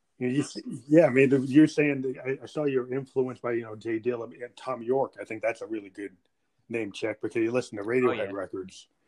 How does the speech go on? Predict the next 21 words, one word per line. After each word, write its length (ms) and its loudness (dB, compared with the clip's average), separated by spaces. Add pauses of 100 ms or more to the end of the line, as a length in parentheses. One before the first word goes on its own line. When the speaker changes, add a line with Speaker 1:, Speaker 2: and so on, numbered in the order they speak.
(400)
Speaker 1:
And 100 4
I 40 10
also 200 6
hear 220 2
some 180 -4
kind 180 2
of 60 0
Wilco, 600 2
like, 200 -6
Yankee 320 -6
Hotel 420 -8
Foxtrot 520 -8
type 180 -14
of 60 -20
stuff 260 -10
going 320 -10
on, 160 -8
you 60 -20
know, 80 -18
Summer 320 -6
Teeth 260 -4